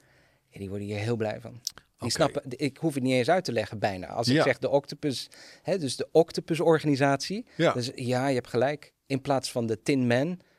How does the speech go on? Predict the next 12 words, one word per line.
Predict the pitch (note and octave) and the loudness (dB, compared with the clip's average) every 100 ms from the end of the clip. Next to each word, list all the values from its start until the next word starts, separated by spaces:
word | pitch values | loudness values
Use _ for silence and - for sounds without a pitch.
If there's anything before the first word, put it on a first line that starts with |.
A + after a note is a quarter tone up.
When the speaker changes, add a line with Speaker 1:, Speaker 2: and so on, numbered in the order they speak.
| _ | _
Speaker 2:
Ja. | B2 D#3 | 4 4
Speaker 1:
hè, | - | 4
waarin | B2 B2 B2 A#2 - _ _ _ _ | 0 0 0 -2 -6 _ _ _ _
alles | C3+ C#3+ | 0 2
Speaker 2:
Ja. | C#3 - C3+ - A#2+ - | 2 -2 -18 -16 -18 -14
Speaker 1:
zo | A#2+ D#3 | 0 2
loopt. | E3+ | 4
Speaker 2:
Nee, | D#3+ | 4
duidelijk, | D#3 A#2 F#2+ F#2+ - | 4 4 2 -4 0
ja. | E3 | 4
Speaker 1:
En | D#3+ E2 - | 4 2 -12
daar, | C3+ C#3+ D3 | 0 2 2